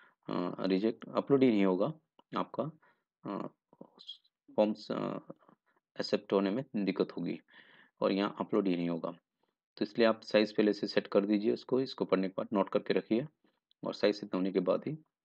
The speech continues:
इसके बीच में आना चाहिए, ठीक है, सर्टिफिकेट का भी। तो अगर एमबी वगैरह दिख रहा है तो उसको, हम्म, कोई भी ऐप अथवा, अ, जो फोटो व्यू वगैरह में जाके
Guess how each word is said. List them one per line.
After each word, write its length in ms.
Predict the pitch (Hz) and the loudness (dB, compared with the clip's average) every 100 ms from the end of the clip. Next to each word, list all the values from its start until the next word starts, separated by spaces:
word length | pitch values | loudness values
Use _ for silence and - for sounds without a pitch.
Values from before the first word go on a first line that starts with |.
| _ - | _ -14
इसके 200 | - - | -4 2
बीच 200 | 117 110 | 2 4
में 80 | 98 | 2
आना 160 | 95 85 | 2 -2
चाहिए, 280 | - 90 80 _ - | -2 -4 -6 _ -8
ठीक 120 | 135 | -6
है, 180 | 120 95 | -8 -6
सर्टिफिकेट 540 | - 92 90 85 85 | -2 0 0 -2 -6
का 100 | - | -8
भी। 180 | 92 101 _ - - - _ - | -10 -10 _ -20 -20 -20 _ -6
तो 80 | 104 | 0
अगर 160 | 95 101 98 | 4 4 2
एमबी 240 | 104 104 | 4 4
वगैरह 220 | 101 98 | 4 2
दिख 200 | 98 101 | 2 2
रहा 120 | 117 165 | 2 0
है 60 | |
तो 160 | 165 92 | 0 -4
उसको, 440 | - - 92 90 - - - _ 101 | -4 -2 -2 -2 -6 -10 -20 _ -8
हम्म, 380 | 98 98 95 90 - | -6 -6 -6 -10 -2
कोई 120 | 95 | -2
भी 200 | 92 90 - | 0 -4 -2
ऐप 200 | 104 - | -4 -2
अथवा, 440 | 95 - 90 87 - _ _ _ _ _ _ - | -4 0 0 -2 -8 _ _ _ _ _ _ -10
अ, 280 | 95 90 92 - _ _ _ - | -8 -8 -10 -12 _ _ _ -10
जो 320 | 92 90 87 - | -4 -2 -4 -4
फोटो 300 | - 92 95 | 0 2 4
व्यू 240 | 95 92 | 4 2
वगैरह 160 | 92 90 | 2 0
में 140 | 92 | 2
जाके 340 | 98 110 104 | 0 2 -2